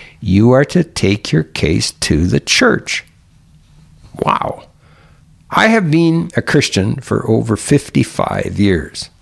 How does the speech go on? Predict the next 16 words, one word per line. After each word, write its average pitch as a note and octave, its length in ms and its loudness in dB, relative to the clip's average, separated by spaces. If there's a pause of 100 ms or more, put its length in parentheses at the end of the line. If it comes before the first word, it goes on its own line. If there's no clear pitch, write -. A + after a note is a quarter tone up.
(420)
But A#2 120 4
in A2+ 120 4
fifty-five D#3+ 1160 0
years, A#2+ 420 0
I G2 140 0
do A#2 260 0
not C#3+ 240 -2
recall G#2 640 0
ever F3 220 2
being D3 380 2
in A#2+ 100 0
a A2 80 0
church E3 400 -2
meeting A2 380 4
when F#2+ 120 2
someone F3 540 0